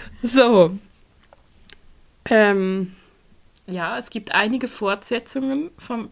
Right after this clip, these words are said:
Speaker 2: Café
Speaker 1: Ja.
Speaker 2: am Rande der Welt. Haben wir beide noch nicht gelesen. Es gibt
Speaker 1: Nee.
Speaker 2: sogar, richtiger Fail, diese Geschichte muss ich euch jetzt erzählen.
Speaker 1: Mm.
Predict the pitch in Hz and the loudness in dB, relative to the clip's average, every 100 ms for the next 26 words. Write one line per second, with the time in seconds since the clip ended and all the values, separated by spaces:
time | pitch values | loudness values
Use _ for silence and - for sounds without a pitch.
0 | - 240 220 185 226 220 247 240 220 202 | -12 0 4 4 2 -6 -6 -6 -6 -6
1 | 190 180 262 - - - - - - - | -6 -4 -6 -10 -20 -20 -20 -20 -20 -20
2 | - - - - 220 233 277 285 269 269 | -20 -20 -20 -6 2 4 4 4 4 2
3 | 262 208 247 254 233 220 226 - - 196 | 0 0 0 -2 -4 -6 -6 -8 -8 -6
4 | 180 269 302 226 214 349 392 - 262 214 | -4 -4 -4 -2 2 2 0 -4 2 4
5 | 196 185 240 320 - - - - - 233 | 4 0 -6 -8 -10 -10 -12 -12 0 4
6 | 359 - 320 269 - 247 247 220 208 214 | 4 2 0 0 2 4 4 2 -4 -8
7 | 196 220 254 - 247 220 202 - 202 220 | -8 -10 -12 -10 -10 -10 -10 -8 -8 -8
8 | 214 180 180 - 226 226 277 | -8 -8 -8 -8 -6 2 2